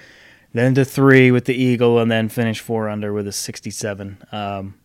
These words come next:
but it was good, and it was fun, and, and like I said, it was for a good cause, and the, uh, the C E O of Livestrong, uh, Lance Armstrong's, uh, I wanna say former organization,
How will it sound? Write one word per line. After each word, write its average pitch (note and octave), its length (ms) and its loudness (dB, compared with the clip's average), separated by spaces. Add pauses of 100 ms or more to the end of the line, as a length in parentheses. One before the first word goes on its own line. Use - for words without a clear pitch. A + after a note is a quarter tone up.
(340)
but E3 120 4
it F3 60 6
was F3 180 4
good, D#3+ 140 6
and B2+ 120 4
it A#2+ 40 2
was A#2+ 140 0
fun, C3+ 400 2
and, A2+ 240 -2
and A2+ 220 -6
like A2+ 160 -4
I A#2 60 -4
said, A2 180 -6
it G#2+ 40 -2
was G#2+ 100 -6
for A#2+ 160 -4
a A2 40 -2
good A2 200 -6
cause, A2 500 -2
and G2 180 -10 (520)
the, A#2 280 2
uh, A2 200 4
the A2 160 -8
C C#3 380 0
E B2+ 40 6
O B2 220 6
of A2 280 2
Livestrong, A#2 680 2 (100)
uh, G#2+ 240 -8
Lance A#2 300 -4
Armstrong's, A2+ 800 -6 (100)
uh, G#2 320 -6 (1400)
I G#2 100 -14
wanna C3 220 -2
say - 160 -14
former B2 420 -6
organization, F#2+ 800 -12